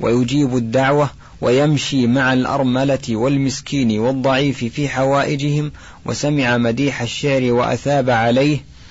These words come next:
ولكن ما قيل فيه من المديح فهو جزء يسير جدا من محامده، وأثاب على الحق.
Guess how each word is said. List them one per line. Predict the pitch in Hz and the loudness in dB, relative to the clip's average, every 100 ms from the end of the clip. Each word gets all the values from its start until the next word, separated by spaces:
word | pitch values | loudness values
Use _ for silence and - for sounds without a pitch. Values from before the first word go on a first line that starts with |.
| - - - | -20 -20 -6
ولكن | - 123 147 139 - 139 135 135 - - - | 0 2 4 2 0 -2 -2 -4 -12 -14 -4
ما | 123 135 131 | 0 0 0
قيل | 139 143 147 135 | -2 -2 0 0
فيه | 131 156 143 | -2 -2 -2
من | 147 143 | 0 0
المديح | 135 135 131 147 143 - - - - - - | 0 0 2 0 0 -6 -18 -20 -20 -20 -8
فهو | - 123 127 131 127 | -2 0 2 2 2
جزء | 120 139 131 127 131 | 2 0 0 -2 -2
يسير | 131 127 131 - 123 127 127 123 | 2 2 2 0 0 0 2 0
جدا | 120 135 131 117 120 | 0 -2 -2 0 2
من | 120 135 147 | 2 2 0
محامده، | 135 - 139 135 131 127 120 - - - - - 117 | -2 -2 0 0 0 0 -4 -8 -20 -20 -20 -10 -2
وأثاب | 120 120 117 117 123 123 117 | 0 0 -2 0 0 0 0
على | 110 117 | 0 0
الحق. | 127 - 104 | -2 -2 -6